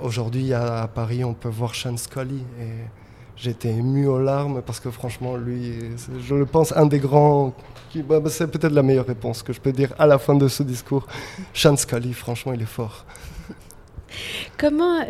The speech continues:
Speaker 2: comment vous est venu l'usage des, de ces matériaux que vous utilisez, qui sont pour certains des matériaux recyclés,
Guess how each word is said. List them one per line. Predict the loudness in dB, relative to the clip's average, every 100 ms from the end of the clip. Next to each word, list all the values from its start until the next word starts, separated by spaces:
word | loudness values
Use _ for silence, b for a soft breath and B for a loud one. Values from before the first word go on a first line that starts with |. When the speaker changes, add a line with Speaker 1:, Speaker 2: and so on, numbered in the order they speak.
| -2
Speaker 2:
comment | 0 0 0 -2 -6 -8 -10 -12
vous | -10 -6 -2
est | -2
venu | 0 -2 -2 -2 -4
l'usage | -4 -2 2 2 0 -4
des, | -4 -4 -4
de | -6
ces | -6 -4
matériaux | -4 -2 -2 -2 -4
que | -6 -8
vous | -10
utilisez, | -10 -8 -4 -2 -2
qui | -4 -8
sont | -6 -6 -6 -6
pour | -8 -8
certains | -4 -2 -2 -2 -4 -6 -8 -6
des | -2
matériaux | -2 -2 -2 0 0 0 -2
recyclés, | -4 -6 -6 -6 -4 -4